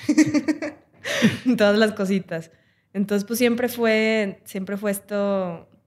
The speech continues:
parte de mí, luego fui explorando pintura, hubo un tiempo que hice, mm, ciertas clases de cerámica y barro, y luego, no sé, cosas. Eh, toda la vida he estado haciendo cosas.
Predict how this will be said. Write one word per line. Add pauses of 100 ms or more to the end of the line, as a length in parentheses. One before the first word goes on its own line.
parte
de
mí,
luego
fui
explorando
pintura,
hubo
un
tiempo
que
hice, (760)
mm,
ciertas
clases
de
cerámica
y
barro,
y
luego, (360)
no
sé,
cosas. (220)
Eh,
toda
la
vida
he
estado
haciendo
cosas.